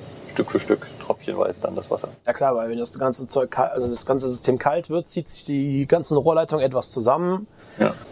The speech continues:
Speaker 2: Und dann kann's halt passieren, dass du dadurch, dass sich das zusammenzieht, irgendwelche Schellen undicht werden und dann
Speaker 1: Ja.
Speaker 2: kannst du gar nicht so schnell gucken teilweise, wie wenn die einmal kalt ist, wie dann Wasser sich in der, äh,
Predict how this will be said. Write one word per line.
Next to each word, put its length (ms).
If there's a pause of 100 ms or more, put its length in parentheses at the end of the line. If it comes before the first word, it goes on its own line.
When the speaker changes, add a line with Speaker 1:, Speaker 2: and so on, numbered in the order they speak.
(420)
Speaker 2:
Und 80
dann 100
kann's 200
halt 120
passieren, 380
dass 140
du 100
dadurch, 220
dass 100
sich 80
das 140
zusammenzieht, 800
irgendwelche 400
Schellen 420
undicht 420
werden 240
und 160
dann 320 (460)
Speaker 1:
Ja. 140 (920)
Speaker 2:
kannst 300
du 260
gar 140
nicht 140
so 100
schnell 180
gucken 320
teilweise, 840
wie 120
wenn 120
die 80
einmal 180
kalt 260
ist, 140
wie 60
dann 200
Wasser 300
sich 240
in 120
der, 320
äh, 300